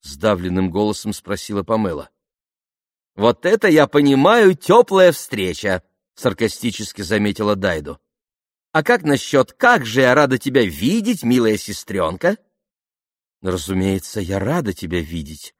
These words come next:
настороженно ответила Памела. "Просто, если хочешь знать, я была здесь от имени нашей семьи.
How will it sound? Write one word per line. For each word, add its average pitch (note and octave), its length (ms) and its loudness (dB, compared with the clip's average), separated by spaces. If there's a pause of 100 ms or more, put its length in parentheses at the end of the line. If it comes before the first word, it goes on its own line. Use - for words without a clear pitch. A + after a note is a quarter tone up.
(360)
настороженно F#2 800 -2
ответила F2+ 440 -6
Памела. F2 540 -4 (840)
"Просто, B2 680 -4 (480)
если F3 360 0
хочешь D#3+ 480 -2
знать, F#3 640 -4 (480)
я C#3 320 0
была G#3 260 4
здесь D#3+ 400 -4
от C#3 340 -2
имени G#3+ 440 2
нашей F#3+ 360 2
семьи. A#2 600 -2